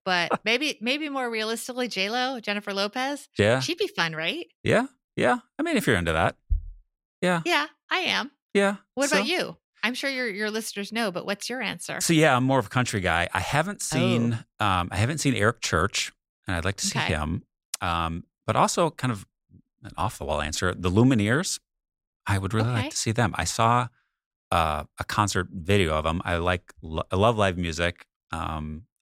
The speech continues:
Speaker 2: sometimes I don't like going to concerts 'cause it's a whole thing.
Speaker 1: <laughs>
Speaker 2: But, um, I saw them at a festival, and the show looked fantastic. So I'd love to see them.
Speaker 1: So fun.
Speaker 2: Yeah.
Speaker 1: I'm
Speaker 2: All
Speaker 1: glad
Speaker 2: right.
Speaker 1: we're all getting out a little bit more.
Speaker 2: Isn't that
Speaker 1: That's
Speaker 2: nice?
Speaker 1: really good.
Speaker 2: Yeah.
Speaker 1: Yeah.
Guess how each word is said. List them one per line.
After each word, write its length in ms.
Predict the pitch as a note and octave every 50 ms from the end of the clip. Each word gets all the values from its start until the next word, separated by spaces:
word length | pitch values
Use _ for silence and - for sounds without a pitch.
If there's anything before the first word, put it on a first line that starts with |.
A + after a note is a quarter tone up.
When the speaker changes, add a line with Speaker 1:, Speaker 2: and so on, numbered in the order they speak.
| _ -
Speaker 2:
sometimes 360 | - - G2 F#2 F#2 F2 E2+
I 40 | F2+
don't 100 | E2 -
like 140 | F2 D#2+
going 160 | - F2+ E2+ D#2+
to 60 | D#2+
concerts 500 | - - D#2+ C#2+ - - G2 - - -
'cause 120 | - -
it's 140 | D2+ D#2 -
a 60 | F2
whole 160 | - F#2 F#2
thing. 260 | - - - - - A#3
Speaker 1:
<laughs> 180 | G#3 F#3+ - - _ _ _ _ _ -
Speaker 2:
But, 340 | F#2 A#2 G#2 G2 - - -
um, 280 | G2+ F2+ E2+ E2 E2+ F2 -
I 80 | -
saw 240 | D#2 - G2+ F2+ F2
them 260 | E2 E2+ E2 E2 E2
at 100 | E2 D#2+
a 40 | D2+
festival, 520 | - - D2+ C#2+ - D#2 - - D2+ D#2
and 120 | D#2 D#2+ D#2
the 80 | D2
show 240 | - - - E2 D2+
looked 240 | D2+ D2+ D2+ - -
fantastic. 640 | - - - - - - D2+ C#2+ - - - - -
So 100 | - -
I'd 140 | D2 D#2 D2+
love 160 | D#2 D2+ D2+
to 60 | -
see 140 | - - -
them. 280 | - D2+ D#2+ D#2+ D#2+ - _ _ _ _ _ _ _ _ _ _ _ _
Speaker 1:
So 240 | _ - - G3+ F3+
fun. 340 | - - E3+ E3 D#3+ D#3 - _ _ _ _ _
Speaker 2:
Yeah. 220 | F#2+ F2+ D#2+ D2 C2+ - _ _ _ _ _ - - - - _ -
Speaker 1:
I'm 100 | G3+ G3+
Speaker 2:
All 80 | -
Speaker 1:
glad 100 | A#3 G#3+ F#3+
Speaker 2:
right. 100 | A#3+ G#3+
Speaker 1:
we're 120 | A#3 A3+ E3+
all 260 | F#3 F#3 F#3+ F#3+ F#3
getting 240 | - F#3 F#3 F#3 F3
out 140 | F3 E3+
a 40 | E3
little 160 | E3 E3 E3
bit 140 | D#3 D#3 G#2
more. 320 | D3+ D#3 C#3 C#3 C#3 D3 - _ _ _ _ _
Speaker 2:
Isn't 140 | - A2 A2
that 140 | A2 G#2 F2
Speaker 1:
That's 240 | E2 E2 E2+ E2 -
Speaker 2:
nice? 20 |
Speaker 1:
really 140 | E3 D#3+ D#3
good. 300 | - D3 D3 C#3 - _ _ _ _ _ _ _ -
Speaker 2:
Yeah. 180 | - F2 E3+
Speaker 1:
Yeah. 200 | - G3 E3+ A#1+